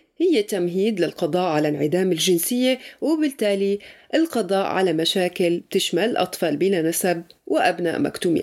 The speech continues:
القيد أو مجهولي الهوية. حول هاي الإشكالية رح تشرح الصحفية رشا الطبشي بشكل مختصر عن هاي المبادرة اللي بديت بعد العمل على بحث بشر بلا حقوق، واللي تم الشغل عليه لأكثر من سنتين.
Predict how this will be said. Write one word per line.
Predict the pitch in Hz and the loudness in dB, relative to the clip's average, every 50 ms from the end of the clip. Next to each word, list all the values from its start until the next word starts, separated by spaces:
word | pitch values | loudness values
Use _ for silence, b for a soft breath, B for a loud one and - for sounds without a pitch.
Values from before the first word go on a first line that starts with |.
| - | -2
القيد | 156 160 - - 247 240 240 233 214 - - _ _ _ 320 | -4 -6 -4 -2 0 0 0 0 -2 -4 -10 _ _ _ 0
أو | |
مجهولي | 311 220 151 139 139 147 139 147 131 - - - | 0 0 0 -2 -4 -4 -4 -2 -2 0 0 0
الهوية. | - 139 127 147 - - - - - - - _ _ _ _ _ _ _ _ _ _ _ _ - - | 0 0 0 0 -2 0 -2 -2 -2 -4 -8 _ _ _ _ _ _ _ _ _ _ _ _ -20 -10
حول | - - 415 427 370 254 | -4 0 2 2 2 2
هاي | 220 190 156 | 2 0 -2
الإشكالية | - - - - - - 180 160 180 196 196 196 196 196 | -2 -2 -2 -2 0 0 -2 -2 -2 0 0 0 0 0
رح | 175 - - | -2 -6 -6
تشرح | - - 220 - - 156 - | -4 -2 0 0 0 0 0
الصحفية | - - - - - - 156 - - - 233 - - | -2 -2 -2 0 0 -2 -2 -4 -4 -2 0 0 2
رشا | - 175 - - 156 | 2 2 0 -2 -2
الطبشي | - - - 233 226 - - 240 226 | -2 -2 -2 -2 0 0 0 0 2
بشكل | 175 156 - 190 175 - 165 139 | 2 2 0 -2 -2 -2 -2 0
مختصر | 151 147 151 - - 240 226 - - 240 247 240 - _ _ _ _ _ _ | 0 0 -2 -2 -4 -4 -2 0 0 0 0 -2 -4 _ _ _ _ _ _
عن | - 247 277 285 | -4 -2 -2 0
هاي | 247 320 359 320 | 0 0 2 2
المبادرة | 208 160 143 143 147 180 202 208 196 190 190 190 190 196 - - _ _ _ _ - | 0 0 -2 -2 -2 0 0 0 0 0 0 0 0 -2 -2 -6 _ _ _ _ -2
اللي | 285 311 320 294 220 | 0 2 2 2 0
بديت | 196 254 196 180 196 202 208 208 - 214 | 0 -4 -4 -2 0 0 0 0 0 -2
بعد | 185 175 170 208 202 196 180 - | -2 0 0 0 0 0 0 0
العمل | - 170 170 165 180 190 180 165 160 | 0 0 0 0 2 2 2 2 2
على | 147 - - - - | 0 0 -2 -2 0
بحث | 160 208 208 - 208 196 196 - | 0 0 0 0 -2 -4 -2 -2
بشر | - - 156 156 165 - - 165 147 | -2 -2 0 0 0 0 0 0 0
بلا | 143 151 143 139 139 | 0 0 0 0 -2
حقوق، | - - 151 - - 233 254 269 269 B B B B B B - | -4 -6 -8 -4 -2 0 0 0 -2 B B B B B B -2
واللي | 302 302 302 | 0 0 0
تم | 294 302 294 269 247 | 0 0 0 0 0
الشغل | 214 - - 226 202 202 180 | -2 -2 -2 -2 0 0 0
عليه | 160 160 165 190 214 | 0 0 2 2 4
لأكثر | 208 170 151 - - - - 156 - | 4 2 2 0 0 0 -2 0 0
من | - - 139 | 0 0 0
سنتين. | 139 - 208 208 202 165 135 123 123 - | 2 2 2 0 2 0 0 0 0 -4